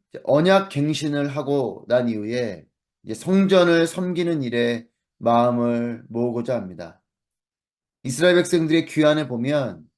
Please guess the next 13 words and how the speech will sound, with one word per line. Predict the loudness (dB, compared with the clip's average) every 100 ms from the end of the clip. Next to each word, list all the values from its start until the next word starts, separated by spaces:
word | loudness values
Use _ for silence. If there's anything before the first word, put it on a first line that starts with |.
| _ _ _ _ _ -4
일 | -4
차로 | 2 4 4 4 4 0
스룹바벨을 | -2 -4 0 0 2 0
중심으로 | -2 -6 -6 -4 -2
성전을 | -4 -4 -4 0 2 2 0 -2 -8 _ _ _
재건하게 | -6 -4 -2 -2 -2 -4 -8
됩니다. | -8 -10 -10 -12 -16 _ _ _ _ _ _ _ _
그리고 | -2 2 4 4 2 -2 -12 _
이제 | -8
두 | -2
번째 | 2 2 2 -2 0
귀환을 | 0 0 0
통해서 | -4 -6 -4 2 2 2 -6